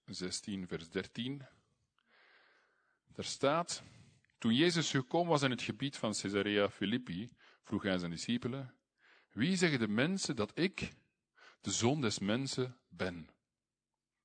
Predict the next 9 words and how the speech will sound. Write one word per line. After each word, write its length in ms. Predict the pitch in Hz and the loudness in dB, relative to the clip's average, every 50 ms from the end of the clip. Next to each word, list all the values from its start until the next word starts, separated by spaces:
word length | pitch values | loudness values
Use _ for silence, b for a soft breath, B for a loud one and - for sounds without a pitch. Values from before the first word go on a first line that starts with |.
| _ _ _ _ _ _ _ _ _ _ _ _ _ _ _ _ _ _ _ _ _ _ _ _ _ _ _ _ _ _ _ _ _ _ _ _ b b b b b b b b _ | _ _ _ _ _ _ _ _ _ _ _ _ _ _ _ _ _ _ _ _ _ _ _ _ _ _ _ _ _ _ _ _ _ _ _ _ b b b b b b b b _
In 180 | - 202 214 214 | 2 4 4 6
zijn 200 | 175 180 147 120 | 8 8 8 8
vraag 520 | 90 107 113 120 147 190 196 - - - - | 8 6 8 8 8 6 6 2 -8 -20 -14
geeft 280 | - - 147 151 - - | -4 0 0 0 0 2
hij 240 | 143 135 131 135 139 | 2 2 2 2 0
het 220 | 131 104 - - | -2 -4 -6 -2
antwoord 480 | - 147 151 131 - - 82 76 - - | -2 -2 -2 -2 -6 -8 -10 -10 -10 -12
eigenlijk 360 | - 82 82 76 78 - - | -12 -12 -12 -12 -14 -18 -20
mee. 160 | - - - | -20 -20 -20